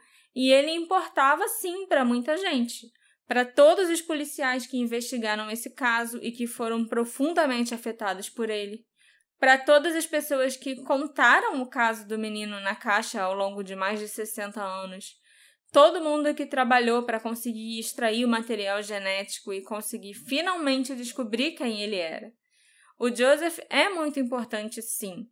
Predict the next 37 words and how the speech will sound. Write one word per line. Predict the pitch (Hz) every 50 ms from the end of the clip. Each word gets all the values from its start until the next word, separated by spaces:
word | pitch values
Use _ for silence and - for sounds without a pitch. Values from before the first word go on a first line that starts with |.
| _ _ _ _ _ -
E | 233 233 240
é | 247 262 254
muito | 254 247 277 330 - 508
bom | 453 440 466 508 508 - -
falar | 247 240 240 233 226 220
o |
nome | 208 185 185 185 185
dele. | 180 175 165 - - - - - -
Ele | - 214 220 233 254
não | 254 269 285
é | 339 427
mais | 453 403 349 311 277
o | 269
menino | 240 226 220 214 214 208 202 190
na | 185 185 185
caixa, | 190 - 196 180 175 185 - - 202
ele | 185 180 180 180 175
é | 180 190 202 - - -
o | 226 311 403 330 247 208
Joseph. | 190 214 220 208 190 190 175 - - - - - _ _ _ _ _ _ _ _ _
E | - 262 277
com | 269 - - 247 254 311 349
certeza | 403 403 349 330 - 277 269 269 254 277 294
a | - 254 254
gente | 233 233 226 233 233 - -
tá | - 214 208
mais | 214 220 285 - -
perto | - - 262 277 285 - -
agora | 294 269 226 214 208 214 220 220
de | 214 220 220 208
descobrir | 196 226 233 - - 247 - 190 196 220
quem | 226 - - 269 262 339
fez | 320 - - 254 240 247 247 240
essa | 247 247 247 226
crueldade | 226 - - 240 247 269 294 302 269 233 214 208 208 214 208 226 226
com | 233 - 247 247 269 277
ele, | 233 180 165 - - -